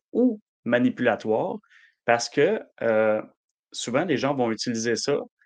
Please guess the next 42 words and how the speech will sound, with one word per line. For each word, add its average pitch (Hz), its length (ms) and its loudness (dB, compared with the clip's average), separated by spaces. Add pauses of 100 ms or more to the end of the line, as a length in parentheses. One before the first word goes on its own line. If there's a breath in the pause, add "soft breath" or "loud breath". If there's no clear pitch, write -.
(840)
Puis 127 180 0
c'est 135 200 -2
qui, 120 600 -2
en 117 140 2
fait, 175 100 -4
c'est - 140 -6
un 110 80 2
gros 135 200 4
non-dit. 123 360 0 (120)
C'est - 160 0
un 113 260 0
immense 139 400 -2
non-dit. 107 340 -6
C'est 113 180 -6
que 123 100 0
la 113 160 4
personne 131 320 -2
va 120 140 2
pas 131 240 0
achever 127 420 -2
sa 123 160 -2
pensée 104 520 -2 (400 soft breath)
par 110 180 4
écrit, 107 420 -6 (120)
mais 117 480 0
il 107 60 -8
y 117 40 -2
a 113 60 2
encore 127 240 0
quelque 113 240 0
chose 117 260 -2
à 95 60 -2
dire. 110 260 -8
C'est 110 160 -6
ça - 120 -4
que - 60 -10
ça 120 100 0
veut 98 100 -6
dire. 113 220 -4 (500 soft breath)
Puis 107 120 -6
donc, 127 300 4
euh, 110 360 4